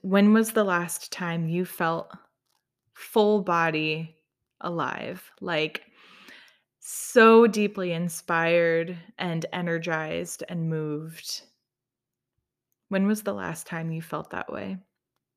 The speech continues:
And I'll leave you with one more thing. My decision is big. This is a really big announcement.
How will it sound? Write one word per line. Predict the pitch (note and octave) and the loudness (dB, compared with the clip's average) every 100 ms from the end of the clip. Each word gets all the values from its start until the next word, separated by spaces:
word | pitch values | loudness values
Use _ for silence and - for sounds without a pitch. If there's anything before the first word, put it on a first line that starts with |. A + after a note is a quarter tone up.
| _ _ _ _ _ _ _ _ - - - - _ - | _ _ _ _ _ _ _ _ -20 -20 -20 -20 _ -4
And | F#3+ G3 G3 G3 G3 G#3 - - _ - | 4 6 8 6 4 0 -8 -18 _ 0
I'll | F#3+ F#3 F#3 | 4 4 4
leave | F3+ G3 G3 | 2 2 2
you | G#3 G#3+ | 2 2
with | G3 F#3+ | 2 -2
one | F3+ F3 F3 | 0 0 0
more | E3 E3 | 0 -2
thing. | E3 F3 D#3 E3 E3+ E3 _ _ _ _ _ _ _ _ _ _ _ _ _ _ | -2 -2 -2 -4 -8 -10 _ _ _ _ _ _ _ _ _ _ _ _ _ _
My | G3+ G3 G3+ | 6 8 8
decision | G#3 A#3 - G3 G3+ F#3+ | 4 2 4 2 4 2
is | F3 D#3+ | 0 -2
big. | F3 E3 E3 E3 - - - | -2 0 0 -4 -12 -12 -4
This | G3 G#3 | -4 -4
is | G3 | -6
a | F3+ | -2
really | F3 D#3+ E3 | 0 0 -2
big | E3 | -2
announcement. | E3 D3 D3+ - G#3 G#3+ A#3 - - | -4 -6 -8 -4 0 2 2 -4 -14